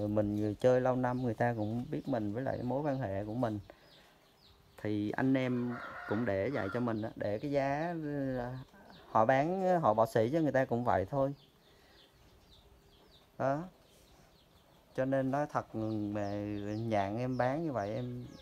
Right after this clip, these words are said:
là giá mềm rồi anh chị, nhạn chuẩn giá mềm á. Chứ còn, ờ, em thấy nhiều, ờ, nhiều người bán cũng, cũng mắc.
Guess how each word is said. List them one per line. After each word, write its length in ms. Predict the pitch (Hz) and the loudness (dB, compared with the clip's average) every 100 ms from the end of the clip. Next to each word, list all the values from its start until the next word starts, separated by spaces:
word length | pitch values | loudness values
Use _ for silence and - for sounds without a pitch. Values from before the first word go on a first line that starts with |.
| - - _ - - - - - - - | -20 -20 _ -20 -20 -20 -20 -20 -20 -8
là 140 | 110 110 | -2 -2
giá 460 | 104 123 139 160 165 | -2 -2 -2 0 2
mềm 260 | 135 110 | 4 4
rồi 100 | 107 | 2
anh 120 | 110 | 0
chị, 140 | 117 101 | -2 -2
nhạn 280 | 110 104 110 - | 0 0 0 2
chuẩn 400 | 107 113 180 165 | 2 2 2 2
giá 140 | 151 | 2
mềm 300 | 160 127 104 | 4 4 2
á. 80 | - - - - _ _ - - - - - - - _ _ | -4 -14 -20 -20 _ _ -20 -20 -20 -20 -20 -20 -20 _ _
Chứ 60 | 131 - | -12 -6
còn, 320 | 107 98 98 | -4 -4 -2
ờ, 440 | 98 98 98 92 - - - - - - - | -2 -2 -4 -6 -10 -20 -20 -20 -20 -20 -8
em 220 | 120 120 | -4 -4
thấy 260 | 120 117 143 160 | -4 -4 -4 -4
nhiều, 560 | 160 151 113 104 101 | -2 0 0 0 -2
ờ, 220 | 101 98 95 - - - | -4 -4 -8 -18 -16 -6
nhiều 140 | 104 | -4
người 240 | 101 101 98 | -4 -4 -2
bán 320 | 110 135 165 | -2 -4 -6
cũng, 360 | 101 95 120 - - _ _ - _ _ - - - | -6 -8 -8 -12 -18 _ _ -20 _ _ -20 -20 -16
cũng 240 | - 101 131 | -8 -4 -4
mắc. 140 | 151 | -6